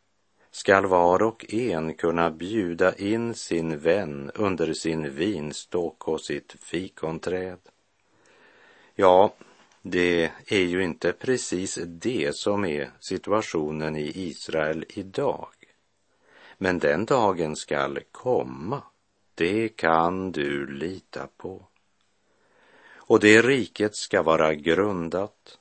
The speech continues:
på den enda stenen, som är grundstenen och hörnstenen. Därför säger skriften följande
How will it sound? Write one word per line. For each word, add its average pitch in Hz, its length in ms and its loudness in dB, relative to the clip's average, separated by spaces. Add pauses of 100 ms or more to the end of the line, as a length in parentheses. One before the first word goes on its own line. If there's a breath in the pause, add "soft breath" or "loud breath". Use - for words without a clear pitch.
(280)
på 92 180 2
den 90 420 4
enda 87 600 -4
stenen, 71 800 -8 (640 soft breath)
som 76 200 -2
är 73 100 2
grundstenen 87 1200 0
och 92 200 -4 (120)
hörnstenen. 76 1160 -2 (1120 soft breath)
Därför 107 240 4
säger 113 460 4
skriften 82 720 -2
följande 78 880 -2